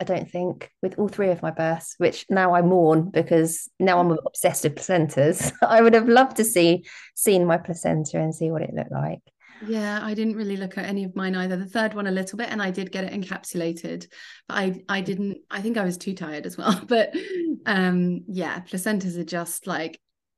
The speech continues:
Speaker 2: miraculous, and they're all different. Like, sometimes they're really petite and small, and sometimes they're really huge and chunky, and sometimes they're in, like, the,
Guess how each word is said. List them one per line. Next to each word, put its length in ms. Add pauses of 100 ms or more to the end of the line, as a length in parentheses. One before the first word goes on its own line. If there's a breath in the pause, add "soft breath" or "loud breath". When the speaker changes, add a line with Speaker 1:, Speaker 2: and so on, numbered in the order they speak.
(140)
Speaker 2:
miraculous, 680
and 100
they're 160
all 140
different. 500
Like, 160
sometimes 400
they're 140
really 200
petite 520
and 120
small, 640 (360 loud breath)
and 160
sometimes 280
they're 160
really 300
huge 420
and 100
chunky, 500
and 180
sometimes 380
they're 220
in, 260
like, 340
the, 240